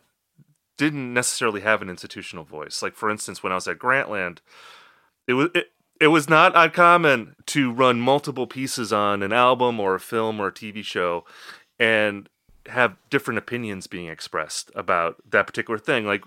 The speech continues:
I remember when nineteen eighty-nine came out, the Taylor Swift record, I wrote a middling review of the record, and on the same day, they, uh, also ran a piece by Molly Lambert that was a more complimentary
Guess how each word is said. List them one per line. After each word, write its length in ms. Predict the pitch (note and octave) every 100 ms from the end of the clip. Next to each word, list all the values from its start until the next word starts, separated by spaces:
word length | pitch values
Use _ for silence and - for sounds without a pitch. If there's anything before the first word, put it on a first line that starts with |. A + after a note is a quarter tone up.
| -
I 60 | A#2
remember 440 | G#2+ A2 A2+ A2
when 140 | G#2+
nineteen 320 | G#2 G#2+ - G#2+
eighty-nine 440 | G#2 A2 B2+ B2
came 240 | - G#2 F2
out, 120 | E2+
the 60 | F#2
Taylor 240 | G#2 F#2
Swift 280 | - B2 -
record, 360 | F#2 - E2 - - -
I 140 | - G#2+
wrote 460 | A2+ A2+ A#2+ A2+ _ _ _ _ _ -
a 80 |
middling 560 | A#2 B2 C3+ B2 B2 A#2
review 320 | G#2+ G2 G#2+
of 100 | G2+
the 100 | G2
record, 480 | F#2 F2 - G2 G2+ _ _ - _
and 180 | B2 A2+
on 120 | A2
the 60 | A2+
same 320 | - B2+ B2
day, 360 | A2+ A2+ A2+ A2+
they, 440 | G#2+ A#2 A#2 A2+
uh, 300 | G#2+ G2+ G2+ F#2+
also 280 | A#2+ C3 C#3+
ran 400 | A2 G#2+ G#2+ G2+
a 80 | -
piece 260 | - A#2+ G#2+
by 140 | G#2
Molly 280 | G2 G2+ G#2
Lambert 420 | A2 E3 C3 A2 -
that 100 | G2+
was 180 | G2+ G#2+
a 60 |
more 500 | G#2 G#2+ G#2+ G2+ F#2+ -
complimentary 800 | A#2+ A2 A#2 D3 - F#2 E2